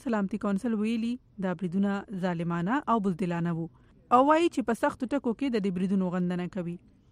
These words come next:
د روس صدر ولادمیر پوتین هم د خفګان پیغام را لېږلی او د مرستو وړاندیز یې کړی. د امریکا صدر ډونالډ ټرمپ په یوه بیانیه کې ویلي دي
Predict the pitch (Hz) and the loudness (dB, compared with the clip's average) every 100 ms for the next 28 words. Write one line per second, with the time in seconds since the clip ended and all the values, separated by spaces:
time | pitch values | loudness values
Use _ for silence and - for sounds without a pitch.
0 | - - 214 208 220 233 220 220 220 214 | -20 -6 -2 0 0 0 2 4 2 2
1 | 226 226 233 220 262 247 285 262 - 202 | 2 0 -2 2 4 6 4 4 0 0
2 | 208 214 - 220 190 226 208 202 196 196 | 2 0 0 -2 2 2 2 0 0 0
3 | 196 190 202 247 285 226 208 202 220 - | 0 0 0 0 2 0 2 2 0 -2
4 | 190 180 175 190 165 180 185 175 175 - | -4 -2 -2 -2 -4 -6 -4 -4 -8 -16
5 | - - - - - 254 269 294 339 - | -20 -20 -20 -20 -4 0 2 2 0 2
6 | 330 208 185 - 196 202 208 - 269 254 | 2 2 0 -2 0 0 0 2 2 2
7 | 226 208 196 202 202 226 233 220 254 269 | 0 0 2 2 2 2 2 0 2 2
8 | 269 277 | 2 0